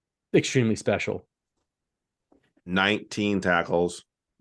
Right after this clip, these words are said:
Speaker 2: no misses.
Speaker 1: Shut up.
Speaker 2: And scored,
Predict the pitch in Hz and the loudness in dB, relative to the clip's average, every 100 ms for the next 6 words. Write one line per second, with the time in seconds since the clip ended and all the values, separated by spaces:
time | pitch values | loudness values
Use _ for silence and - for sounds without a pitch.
0 | - - - _ _ - - 82 78 71 | -20 -20 -20 _ _ -8 -2 -2 -2 -6
1 | 69 - _ _ _ _ _ _ 247 170 | -10 -12 _ _ _ _ _ _ 0 2
2 | 107 107 107 - _ _ _ _ _ _ | 2 2 0 -4 _ _ _ _ _ _
3 | _ _ _ _ _ _ _ - 123 135 | _ _ _ _ _ _ _ 0 2 2
4 | - 131 | 4 4